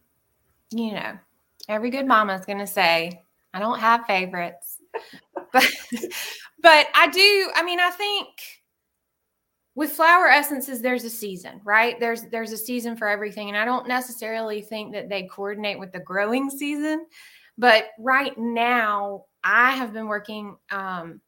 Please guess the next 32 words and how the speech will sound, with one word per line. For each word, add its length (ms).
really 220
heavily 480
with 200
marigold 720
flower 340
essence. 680
Uh, 420
in 100
fact, 360
I'm 100
getting 200
ready 220
to 120
have 600
a 320
twenty-eight 580
day 240
challenge 520
in 120
March 400
with, 240
with 240
marigold 720
essence 460
and 140
different 300
products 320
that 140
I've 180
made 220
with 180
marigold. 520